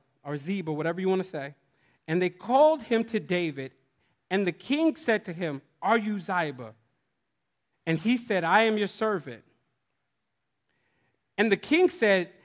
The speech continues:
"Is there still not someone in the house of Saul that I may show the kindness of God to him?" Please notice, if you read this chapter, this verse, and think that this is a story simply about David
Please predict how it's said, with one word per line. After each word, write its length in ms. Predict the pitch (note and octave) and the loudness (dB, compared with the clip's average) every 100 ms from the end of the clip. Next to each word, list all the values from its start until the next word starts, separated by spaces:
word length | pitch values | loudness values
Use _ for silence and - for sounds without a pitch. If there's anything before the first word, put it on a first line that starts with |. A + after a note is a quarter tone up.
| - | -4
"Is 140 | G#3+ | -2
there 140 | G#3+ G3+ | 2 2
still 420 | - - D4 D4+ | 0 -4 -2 0
not 300 | B3 A3 - | 2 2 0
someone 420 | - G3+ F#3+ F3+ | -4 -2 0 -2
in 60 | D#3+ | -4
the 80 | C#3+ | -4
house 340 | F3+ F#3+ - | -4 -4 -6
of 80 | F3+ | -14
Saul 280 | - D#3+ D3+ | -6 -4 -4
that 100 | D3+ | -4
I 60 | |
may 140 | D3+ D#3 | -4 -6
show 160 | D#3 | -8
the 120 | C#3 B2+ - | -16 -16 -14
kindness 680 | A#3 B3 B3 A#3 A#3 - _ _ _ - | -6 -2 0 0 -2 -6 _ _ _ -4
of 220 | G3 E3 | -4 -4
God 400 | A3+ A#3+ A3+ G3+ | -6 0 0 -2
to 140 | G3 F3 | -6 -4
him?" 240 | F3+ D3 | -4 -4
Please 360 | - C4+ D4+ A3 | -6 -4 -2 0
notice, 460 | A#3 A3 E3 C3+ _ _ _ _ | 2 2 0 -8 _ _ _ _
if 180 | G#3 G#3+ | 0 0
you 280 | G#3 F#4 F#4 | 4 6 6
read 340 | D4 D4+ B3 | 4 0 0
this 260 | G3 B3+ - | 2 0 0
chapter, 580 | - A3+ G3+ - D#3+ C#3+ | 2 2 2 -2 -8 -6
this 280 | E3+ C#4 - | -4 -4 -6
verse, 580 | D#3+ G#3+ F3 D#3 - - - - - | 2 6 6 2 -10 -20 -20 -6 2
and 200 | G#3+ G3+ - | 2 2 -2
think 240 | C#4+ E4 | -2 0
that 200 | A#3+ A3 | -2 -2
this 160 | C4+ C#4+ | -4 -6
is 160 | A#3+ F#3 | -6 -8
a 80 | |
story 580 | F3 - - A#3+ A3 F#3 | -10 -4 2 4 4 0
simply 420 | F3 B3 B3+ A#3+ | -2 -2 -2 0
about 340 | G3+ F3 D#3 C#3+ | 0 0 -2 2
David 420 | G#3+ C4 A#3 A3+ | 2 2 -2 -4